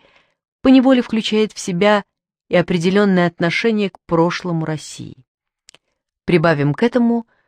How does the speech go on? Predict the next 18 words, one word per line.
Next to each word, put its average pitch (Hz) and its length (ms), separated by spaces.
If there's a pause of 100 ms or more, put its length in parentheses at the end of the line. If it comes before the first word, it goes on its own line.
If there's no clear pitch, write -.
что - 200
полная 294 320
история 262 440
русской 240 340
религиозности 214 840
доселе 196 560
еще 202 360
не 208 160
существует, 208 840
как - 240
не 165 80
написана 170 460
еще 196 320
и 208 120
настоящая 180 680
история 170 400
русской 156 320
церкви. - 560